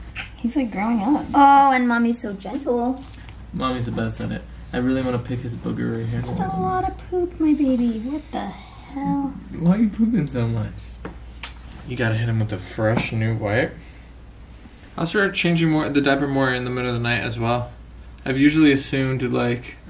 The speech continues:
Speaker 2: that you wake up first and that he, he has one.
Speaker 1: Got a little funkiness on your fingers.
Speaker 2: Oh no, my whole shit's fucked up.
Speaker 1: You're such a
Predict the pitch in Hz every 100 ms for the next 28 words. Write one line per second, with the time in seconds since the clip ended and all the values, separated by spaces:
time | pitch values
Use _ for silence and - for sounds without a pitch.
0 | - - - - - 127 127 131 131 123
1 | - 117 120 131 120 107 123 127 110 90
2 | - - - 139 123 117 104 117 143 185
3 | - 247 226 220 208 - 233 233 - 196
4 | 196 196 175 - - 120 120 - - -
5 | - 147 123 107 98 92 127 127 110 -
6 | - - 98 - 427 - 440 427